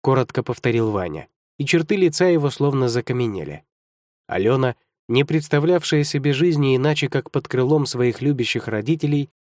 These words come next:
не могла даже подумать о таком без содрогания. На мгновение она поставила себя на место Вани и ощутила такую острую боль, что в глазах потемнело. А каково должно было быть ему?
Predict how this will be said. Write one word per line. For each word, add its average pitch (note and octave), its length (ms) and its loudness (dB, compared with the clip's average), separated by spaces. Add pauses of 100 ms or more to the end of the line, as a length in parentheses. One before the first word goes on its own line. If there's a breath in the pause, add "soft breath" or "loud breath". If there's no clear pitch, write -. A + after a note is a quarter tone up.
(160)
не A2 160 2
могла A#2 360 0
даже C3 220 0
подумать C#3+ 580 0
о B2 40 -2
таком C3 360 -2
без B2+ 180 0
содрогания. B2 760 -4 (600)
На A#2 140 2
мгновение D#3 680 2
она C#3 280 0
поставила C#3+ 500 0
себя B2 360 0
на A2+ 100 0
место A#2 340 -2
Вани D#3 320 2
и D3+ 140 -4
ощутила D#3+ 540 0
такую D#3 520 0
острую B2+ 400 2
боль, D#3+ 280 2 (480)
что - 180 -2
в A2+ 60 -2
глазах A#2 440 -2
потемнело. G2 680 -6 (460)
А G#2 120 -2
каково B2+ 480 2
должно B2 400 0
было B2+ 240 2
быть D3 240 -2
ему? D3 420 -2